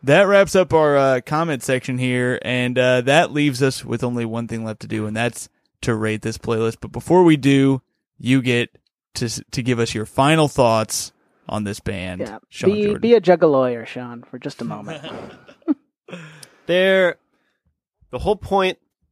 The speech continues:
Speaker 3: of life to me anymore is to put good vibes into the world. There's so many bad things going on, and if you choose to let that consume you, it will.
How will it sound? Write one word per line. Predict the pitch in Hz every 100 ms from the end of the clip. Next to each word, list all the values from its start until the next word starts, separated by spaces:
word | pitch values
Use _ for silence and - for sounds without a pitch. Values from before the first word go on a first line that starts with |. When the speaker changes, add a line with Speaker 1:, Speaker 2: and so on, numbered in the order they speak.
| _ _ _ _ -
Speaker 3:
of | 107
life | 123 151 151 -
to | 151
me | 131 120 117
anymore | 104 113 117 101 98 95 98
is | 107
to | -
put | 107 127 -
good | 127
vibes | 113 113 104
into | 113 110
the | 101
world. | 92 90 87
There's | 101
so | - - 127
many | 135 123
bad | 85 98 101 117 101
things | 117 117 113
going | 120 117 117
on, | 117 120 117
and | - 98
if | -
you | 95
choose | - 123 117
to | -
let | 107 107
that | 107 101
consume | 98 92 110 113
you, | 120 107
it | 85
will. | 82 107 120